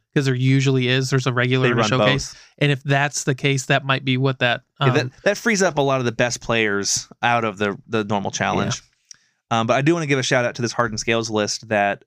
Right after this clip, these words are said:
Speaker 2: does have the two mana Ozolith, one in a green. So it's a Hardened Scales,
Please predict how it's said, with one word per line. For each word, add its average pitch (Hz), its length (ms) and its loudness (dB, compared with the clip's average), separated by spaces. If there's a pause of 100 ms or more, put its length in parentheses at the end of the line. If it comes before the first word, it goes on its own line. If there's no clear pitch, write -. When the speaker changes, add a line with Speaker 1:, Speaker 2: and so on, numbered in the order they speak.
(100)
Speaker 2:
does 113 260 0
have 101 480 0 (420)
the 113 80 0
two 160 220 0
mana 139 240 0
Ozolith, 131 560 0
one 120 160 0
in 120 80 0
a 113 60 -2
green. 117 460 -2 (320)
So 135 180 0
it's 123 100 -2
a 123 60 2
Hardened 160 260 -2
Scales, 123 480 -2